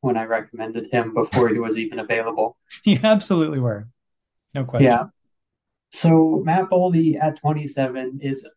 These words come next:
Speaker 1: a little bit intimidating considering that we're talking about players in the two to ten range otherwise. But earlier in the recording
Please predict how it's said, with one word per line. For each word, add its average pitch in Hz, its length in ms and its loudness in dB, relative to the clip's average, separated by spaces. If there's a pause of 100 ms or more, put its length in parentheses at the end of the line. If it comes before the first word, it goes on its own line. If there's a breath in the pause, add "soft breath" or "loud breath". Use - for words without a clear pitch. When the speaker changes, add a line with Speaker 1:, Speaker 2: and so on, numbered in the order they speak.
Speaker 1:
a 139 80 -2
little 151 300 2
bit 151 160 0
intimidating 147 800 -4
considering 135 500 -6
that 120 140 -6
we're 123 200 -8
talking 135 340 -4
about 120 300 -6
players 120 420 -6
in 131 160 -10
the 113 160 -6 (400)
two 147 220 2
to 131 140 2
ten 123 280 -4
range 156 640 0
otherwise. 156 580 -4 (540)
But 151 160 0
earlier 190 400 2
in 165 80 2
the 139 80 2
recording 127 800 -6